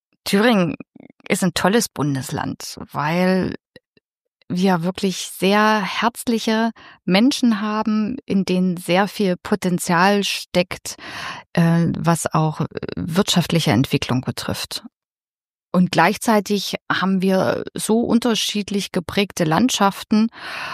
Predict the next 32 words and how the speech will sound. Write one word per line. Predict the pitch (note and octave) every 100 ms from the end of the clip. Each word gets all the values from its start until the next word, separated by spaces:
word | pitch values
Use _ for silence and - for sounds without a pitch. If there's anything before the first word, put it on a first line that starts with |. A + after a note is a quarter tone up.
| - -
ähm, | F#3 F3+ F3 F3+ F3+ _
wo | - F#3
sich's | F#3+ -
einfach | - E3+ - D#3+ -
gut | F#3 -
leben | B2+ C3 C3
lässt. | B2+ - - - _ - - - - -
Und | E3+ E3+ D#3+
wenn | E3 F#3
wir | G3 G3+ G3 F#3+ F3
wieder | G#3 G3+ F#3+ -
auf | - F3+
diese | - C4+ B3
Stärken | - - G#3+ A3 G#3+ G3
setzen | E3+ F#3+ - D3 C#3+ C#3 -
und | F#3 F#3 -
auch | F#3 G3
unser | - F#3 F3 D#3+
Heimatgefühl | A3+ B3+ B3 - F3 - - F3+ E3+ E3+ -
wieder, | F3 F3 E3 D#3 - E3+ E3
ähm, | D#3 D#3 _ - - G3
bisschen | - F3+ F#3 F3
mehr | F3
in | F3
den | F3
Vordergrund | - G#3 G#3+ - - D#3 D3
heben | - D#3 C#3+ C#3+ - - - - - - - -
und | - F3+ D#3+ - D3
damit | F3 G3+ G3+ - - D#3+
wir | F#3 -
auch, | E3 E3+ -
äh, | - E3